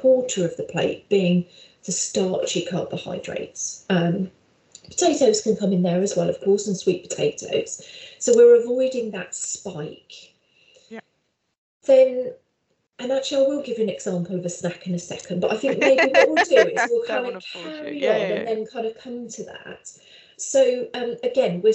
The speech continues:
Speaker 1: we're binding to the stuff that we don't want. We're binding to that cholesterol and taking it out. We're sorting out the hormones. We're balancing all of that. We're,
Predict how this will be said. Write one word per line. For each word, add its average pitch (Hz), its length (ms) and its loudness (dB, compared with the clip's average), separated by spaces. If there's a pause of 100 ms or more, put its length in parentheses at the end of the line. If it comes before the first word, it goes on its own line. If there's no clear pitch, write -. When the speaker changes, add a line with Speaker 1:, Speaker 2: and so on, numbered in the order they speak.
(120)
Speaker 1:
we're 220 200 -2
binding 214 500 -4
to 196 160 -12
the 202 60 -14
stuff - 340 -12
that 180 140 -10
we 202 80 -4
don't 190 280 -6
want. 185 380 -4
We're 185 140 -4
binding 196 400 -2
to - 80 -12
that - 160 -18
cholesterol 196 400 -12
and 190 100 -4
taking 185 360 -8
it - 120 -16
out. 190 300 -6
We're 175 80 0
sorting 196 420 0
out - 80 -8
the - 80 -14
hormones. 180 400 0
We're 175 120 -4
balancing 190 540 -2
all 170 140 2
of 170 120 -6
that. 180 260 -2
We're, 180 100 -4